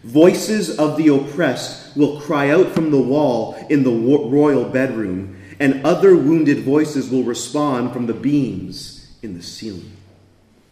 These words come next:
The king of Babylon will forever be haunted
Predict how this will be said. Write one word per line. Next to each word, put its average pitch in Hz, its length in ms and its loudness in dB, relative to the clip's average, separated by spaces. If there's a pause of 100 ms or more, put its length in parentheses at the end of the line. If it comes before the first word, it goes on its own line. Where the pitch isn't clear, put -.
(380)
The 135 100 -2
king 202 360 0
of 165 160 0
Babylon 120 640 0
will 127 120 -2
forever 139 460 0
be 156 160 -2
haunted 139 680 -10